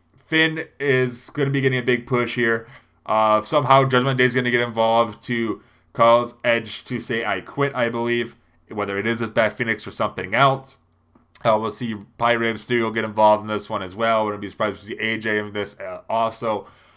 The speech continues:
Uh, there should be a lot of, uh, outside interference involved in this one. Uh, so which will, again, make it a little bit more interesting, but I do believe Finn Balor to hold on and win this one and gets another big win for Judgment Day.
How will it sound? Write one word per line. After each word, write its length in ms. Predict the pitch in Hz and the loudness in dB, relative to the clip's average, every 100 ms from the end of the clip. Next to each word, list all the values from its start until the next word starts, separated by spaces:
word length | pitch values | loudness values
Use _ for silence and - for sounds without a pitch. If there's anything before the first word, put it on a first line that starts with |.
| _ - | _ -2
Uh, 180 | 98 | 0
there 140 | 98 127 | 2 0
should 120 | 143 | 0
be 100 | 139 | -2
a 80 | 160 | 4
lot 180 | 139 143 | 6 6
of, 120 | 123 | 6
uh, 340 | 123 120 117 113 - 131 | 6 6 4 -2 -2 2
outside 340 | 139 135 131 | 2 4 2
interference 400 | 123 120 123 117 | 2 0 0 -2
involved 320 | 110 117 117 | 2 4 4
in 60 | 113 | 2
this 240 | 117 107 | -4 -4
one. 260 | 113 110 107 - _ - - | -2 -4 -4 -10 _ -20 -6
Uh, 320 | 92 90 90 | -2 0 0
so 160 | 98 110 | -2 -4
which 180 | 104 | -4
will, 80 | 104 | 2
again, 240 | 104 120 104 | 2 2 0
make 160 | 113 113 | 0 0
it 40 | |
a 20 | 117 | 0
little 180 | 117 | -4
bit 60 | 110 | 0
more 120 | 110 | 4
interesting, 580 | 165 175 170 - 165 147 - - | 4 4 2 0 -2 -4 -16 2
but 140 | 120 | 6
I 40 | 120 | 6
do 140 | 123 | 6
believe 320 | 120 123 120 | 2 -2 -2
Finn 160 | 120 110 | -4 -2
Balor 280 | 107 107 107 | 0 0 0
to 80 | 101 | -2
hold 260 | 107 104 | -2 0
on 260 | 95 95 95 - | 0 -2 -4 -6
and 160 | 98 98 - | -6 -6 -4
win 260 | 117 113 | -4 -2
this 240 | 104 98 - | -4 -8 -6
one 280 | 95 92 87 - - | -4 -4 -8 -20 -10
and 140 | 95 | -6
gets 140 | 95 | -4
another 420 | 98 107 107 104 95 | -2 0 0 0 -2
big 340 | 87 120 104 | 0 0 2
win 380 | 104 98 92 95 _ _ _ | -2 -2 -4 -12 _ _ _
for 460 | 107 98 95 95 - 101 | -4 -2 0 -4 -8 -8
Judgment 460 | 98 85 85 85 | -8 -8 -14 -14
Day. 260 | 98 90 | -16 -16